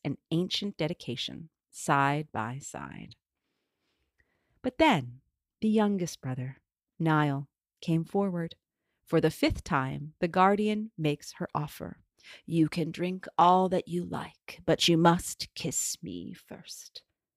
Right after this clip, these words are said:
Oh, he kissed her. That old woman was transformed into a siren who would give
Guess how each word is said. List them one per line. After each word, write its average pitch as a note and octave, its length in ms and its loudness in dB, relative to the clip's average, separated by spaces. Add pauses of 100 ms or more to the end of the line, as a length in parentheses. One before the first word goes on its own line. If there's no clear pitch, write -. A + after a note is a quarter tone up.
(500)
Oh, E3 60 -2
he D#3+ 140 0
kissed - 380 -4
her. - 160 -14 (680)
That G3 220 8
old G3 240 10
woman D#3 640 2
was E3 180 0
transformed - 1040 -2
into F#3 360 -2
a A3+ 60 2
siren D3+ 600 0 (280)
who F#3+ 140 10
would E3 200 8
give D#3 240 6